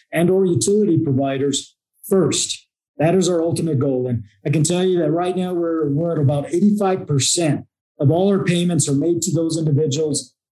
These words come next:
versus an actual applicant. We do allow an applicant to receive funding. However,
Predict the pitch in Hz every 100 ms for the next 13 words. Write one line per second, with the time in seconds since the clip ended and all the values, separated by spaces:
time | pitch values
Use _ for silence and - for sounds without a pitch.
0 | - 123 175 196 - 156 147 139 - _
1 | 143 147 160 - 170 156 151 156 135 143
2 | 139 120 - _ _ _ 139 147 175 208
3 | 226 214 220 214 202 214 208 - 180 -
4 | 170 160 143 185 - 190 175 123 - _
5 | _ _ _ - 156 156 185 180 139